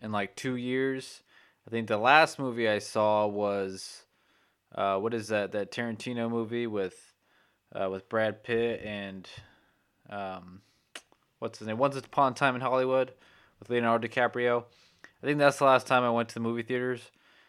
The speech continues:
And it was actually there, and I bought popcorn, and I'm hanging out, watching a movie.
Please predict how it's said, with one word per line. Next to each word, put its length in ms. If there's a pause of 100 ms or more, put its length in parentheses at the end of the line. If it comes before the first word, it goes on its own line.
(480)
And 100
it 60
was 180
actually 300
there, 220
and 80
I 60
bought 280
popcorn, 500
and 100
I'm 100
hanging 320
out, 200
watching 360
a 40
movie. 460